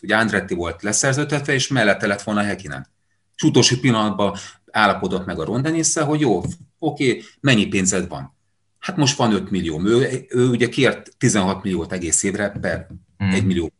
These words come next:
Speaker 1: futam, de a Dennis azt mondta, hogy van öt milliója. Oké, akkor
Speaker 2: Az
Speaker 1: első
Speaker 2: első
Speaker 1: öt futam
Speaker 2: öt
Speaker 1: van fizetve, első öt futamon elindulunk, aztán meglátjuk. De hát vezette
Speaker 2: Igen.
Speaker 1: a bajnokságot. <laughs> A Senna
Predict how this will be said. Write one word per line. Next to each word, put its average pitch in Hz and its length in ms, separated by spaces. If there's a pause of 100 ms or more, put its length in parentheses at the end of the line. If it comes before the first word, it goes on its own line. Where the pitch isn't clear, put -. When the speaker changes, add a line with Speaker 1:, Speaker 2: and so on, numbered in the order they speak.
(160)
Speaker 1:
futam, 170 460 (560)
de 120 180
a 143 160
Dennis 110 320
azt 120 140
mondta, 127 240
hogy 117 100
van 107 140
öt 92 180
milliója. 73 500
Oké, 160 300
akkor 127 440
Speaker 2:
Az 92 60
Speaker 1:
első 92 140
Speaker 2:
első 104 200
Speaker 1:
öt 90 140
futam 80 160 (140)
Speaker 2:
öt 104 100
Speaker 1:
van 90 180 (120)
fizetve, 202 600 (320)
első 123 360
öt 98 120
futamon 87 400
elindulunk, 156 500
aztán 127 260
meglátjuk. 82 600 (480)
De - 140
hát - 180
vezette 95 220
Speaker 2:
Igen. 123 140
Speaker 1:
a - 140
bajnokságot. 123 760 (440)
<laughs> 247 460
A 113 80
Senna 104 540